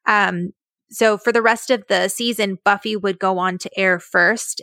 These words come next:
and then Angel would air right after in the time slot. So kinda cool. All right. So according to Joss Whedon, season four was about how do you keep the group together without being sort of nine oh two one oh about it and believably?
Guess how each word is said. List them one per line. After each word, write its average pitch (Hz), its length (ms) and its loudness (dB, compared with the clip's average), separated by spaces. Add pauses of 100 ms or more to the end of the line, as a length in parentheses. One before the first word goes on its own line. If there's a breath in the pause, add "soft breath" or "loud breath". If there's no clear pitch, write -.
and 185 160 -2
then 180 100 -2
Angel 185 360 -2
would 165 100 0
air 170 300 2
right 170 300 0
after 165 540 -2
in 160 140 -4
the 156 80 -6
time 165 300 -4
slot. - 480 0
So 165 320 -4 (320)
kinda 254 180 -2
cool. - 400 0 (1200 loud breath)
All 247 60 4
right. 247 260 2
So 240 280 2
according 285 380 0
to 226 120 -8
Joss 240 340 0
Whedon, 226 520 -4
season 254 360 -8
four 240 220 0
was 233 180 -4
about 226 400 2
how 254 280 0
do 262 80 -6
you 233 120 -6
keep - 280 -12
the 233 80 -4
group 226 260 -6
together 226 420 0
without 208 400 0
being 202 200 -6
sort 202 280 0
of 185 120 0
nine 185 240 0
oh 220 100 -2
two 214 300 -4
one 196 180 -2
oh 190 220 0
about 180 280 2
it - 140 -4
and 185 180 -4
believably? 196 760 -4